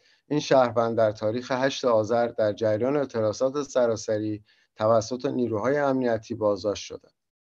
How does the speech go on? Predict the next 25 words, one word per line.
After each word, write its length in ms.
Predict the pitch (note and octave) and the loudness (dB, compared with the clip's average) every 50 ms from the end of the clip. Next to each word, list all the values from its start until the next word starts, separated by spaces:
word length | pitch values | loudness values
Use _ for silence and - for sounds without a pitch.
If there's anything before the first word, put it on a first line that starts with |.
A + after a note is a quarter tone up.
| _ _ _ _ _ _ _ _ _ _ _ _ _ _ _ _ _ | _ _ _ _ _ _ _ _ _ _ _ _ _ _ _ _ _
این 120 | - D3+ D#3 | 2 2 2
خبر 380 | D#3 - D#3+ D#3 D#3+ D#3 D3 | 6 8 8 10 10 8 6
ناقض 400 | C#3 C3 B2 A#2+ B2 B2+ C3 B2+ | 6 2 0 0 0 0 0 -2
مواد 680 | C#3 C3+ C3 A#2 A2+ A2 A2 A2 A2+ B2 A#2+ - A#2+ A2 | -2 -2 -2 0 -2 -2 -2 -2 -4 -4 -4 -6 -10 -10
سه، 300 | - - - B2 B2 B2+ | -10 -8 -4 -4 -4 -4
حق 340 | A#2 A2+ B2 B2+ B2+ - | -4 -2 -4 -4 0 0
حیات 380 | D3 C#3 C3+ B2+ B2+ B2 A#2 - | 0 0 0 0 0 -2 -2 0
برای 280 | - A2+ A2 A2 A2+ G#2+ | 0 0 0 0 -2 -4
همه، 480 | G2+ G2+ G#2+ G#2 A2 G#2+ G#2 G#2 G#2 G#2+ _ _ _ _ _ _ _ | -4 -6 -6 -4 -4 -4 -6 -6 -8 -12 _ _ _ _ _ _ _
هشت، 380 | G#2 A2 A2+ A#2 A2+ - - | 0 0 0 0 0 -4 -2
رعایت 380 | A#2+ A2+ A2 A2 A2+ B2 B2+ - | -2 0 2 2 0 0 -2 -4
حقوق 260 | C3+ B2 B2 B2+ B2 | -6 -4 -4 -2 -2
انسانی 480 | D3 C#3+ C#3 C3 C3 - B2+ B2 A#2+ A#2 | -2 -2 -2 -4 -2 -2 -2 -2 -2 -4
توسط 720 | A2+ A#2+ A2+ A2 A2 G#2+ - - A#2 A2 - A2+ A2 G#2+ - _ _ _ | -4 -2 0 0 0 0 -4 -8 -12 -8 -6 -6 -6 -6 -10 _ _ _
قانون، 440 | - A#2 A2+ A2+ A2+ G#2+ G#2 G#2 G2+ - _ _ _ _ _ _ _ _ _ _ | -4 -4 -2 -2 -2 -4 -4 -6 -10 -14 _ _ _ _ _ _ _ _ _ _
ده، 200 | _ B2 B2 B2+ | _ 8 8 8
حق 360 | B2+ A2+ A2 C3 C3 C3 C#3 | 6 4 4 4 4 4 6
محاکمه 600 | D3 C#3+ C3+ C3+ C3 A#2+ A#2 - A#2 A2 A#2+ C#3 D3 | 4 4 6 6 4 4 2 0 -2 0 0 -2 -2
قانونی 480 | C#3+ D3+ C#3+ C#3 C3+ C3 B2+ B2 B2 | 0 2 2 2 2 2 2 0 0
برای 300 | A#2+ A#2+ A#2+ A#2 A#2 A#2 | 2 2 2 2 2 2
همه، 540 | A2 G#2 A2 A2 A2 G#2+ G#2+ G#2+ G#2 G2+ G#2 _ _ _ _ _ _ _ _ _ | 0 -2 -2 -4 -4 -2 -4 -4 -6 -8 -10 _ _ _ _ _ _ _ _ _
نوزده 480 | A2+ A2+ A2+ A2 G#2 G#2 A#2 A#2 A2+ A2 | -4 -4 -2 -4 -2 0 2 2 2 2
حق 320 | G2+ A2 B2 B2+ B2 C#3+ | 2 0 0 0 2 2
آزادی 580 | C3 A#2+ A#2 A2+ G2+ A2 G#2+ G#2 A2+ C3+ D3 D3 | 2 2 2 0 -2 -4 -6 -2 0 0 0 4
بیان، 480 | C#3+ C3+ B2+ A#2+ A#2 A#2 A2+ A2 A2 | 4 4 4 4 2 2 0 -4 -6